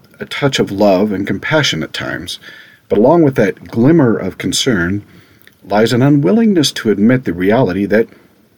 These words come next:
no one can truly just get over it, and even if they could, they would have done so by now. Now, we are trained very early in our lives what is acceptable as a human re-, or as an emotional response and what is not.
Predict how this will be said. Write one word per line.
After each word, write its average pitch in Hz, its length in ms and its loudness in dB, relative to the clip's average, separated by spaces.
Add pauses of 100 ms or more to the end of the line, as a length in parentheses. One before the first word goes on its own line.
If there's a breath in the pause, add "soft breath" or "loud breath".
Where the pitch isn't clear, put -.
(160)
no 131 200 2
one 135 280 0 (220)
can 117 160 -16
truly 123 380 -4
just - 200 -2
get - 140 -2
over 107 260 0
it, 117 120 -6 (580 loud breath)
and 135 340 2 (280)
even 170 240 -2
if 185 120 -4
they 175 160 2
could, 170 480 2 (540)
they 110 140 2
would 98 160 2
have 110 100 -4
done 170 180 -2
so - 220 -4
by - 140 -8
now. 98 220 -12 (920 soft breath)
Now, 92 100 -4
we 127 120 4
are 113 60 2
trained 110 320 0
very 131 280 2
early 87 260 -4
in 85 60 -4
our 85 140 -4
lives 80 540 -6
what - 120 -2
is - 140 0
acceptable - 720 -6
as 104 180 -4
a 107 200 0 (500 loud breath)
human 151 500 2
re-, 101 200 0
or 98 180 4
as 95 100 0
an 98 80 -2
emotional 104 600 0 (160)
response - 720 -4
and 98 140 -8
what 82 100 -6
is 87 140 -8
not. 113 360 -2